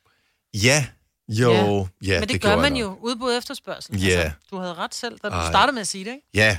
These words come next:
Speaker 1: og du ved, jeg kan sgu ikke rigtig blive farvet over det. Det er lidt,
Speaker 2: Ja.
Speaker 1: altså, det er lidt ligesom, når der er nogen, der bliver hidsige over, at, øh, man ikke kan få en Tenkahu, eller man mangler nogle, øh, samlekort, eller et eller andet.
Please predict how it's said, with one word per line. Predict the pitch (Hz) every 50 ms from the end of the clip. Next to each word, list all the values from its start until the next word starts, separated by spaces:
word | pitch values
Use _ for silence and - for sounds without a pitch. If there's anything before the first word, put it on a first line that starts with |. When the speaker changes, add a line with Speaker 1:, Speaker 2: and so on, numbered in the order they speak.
| 98 -
Speaker 1:
og | 113 110 104
du | 123
ved, | 117 131 143 139
jeg | 135 127
kan | 131 135
sgu | - 190
ikke | 190 180
rigtig | 147 139
blive | 135 120 92
farvet | 101 104 107 117 123 117
over | 117 120 -
det. | 113
Det | 131 131
er | 131
lidt, | 139 147 170 170 151 147 - 147 139 131 -
Speaker 2:
Ja. | - -
Speaker 1:
altså, | 131 113 - 135 135 139 143 - 139 - - - _ _ _ _ _ _ -
det | 196
er | 220
lidt | 226 208 196
ligesom, | 202 - - 202
når | 190 175 160 139
der | 123 131
er |
nogen, | 131 131 143 147
der | 143
bliver | 139 139 127 113 101 107 113
hidsige | 113 98 95 131 139 - - 175 160 139
over, | 117 113 104 95 117 117 113 113
at, | 113 120 117 107 101 98 - 113
øh, | 107 101 98 95 95 92 95 92 90 87 - _ _ _ _ _ _ _ _ _ _ _ -
man | 107
ikke | 117 117
kan | - 127
få | 113 - 127
en | 117 113
Tenkahu, | - - 107 98 98 123 120 113 127 120 113 110 110 104
eller | 95 95 95 92
man | 95 98 95 98
mangler | 98 95 98 110 117
nogle, | 110 104 104 98 95 98
øh, | 95 87 98 98 98
samlekort, | - - 107 95 104 127 - - 117 107 104 95 107
eller | 101 98 98
et | 104
eller | 110 113 107 107
andet. | 113 120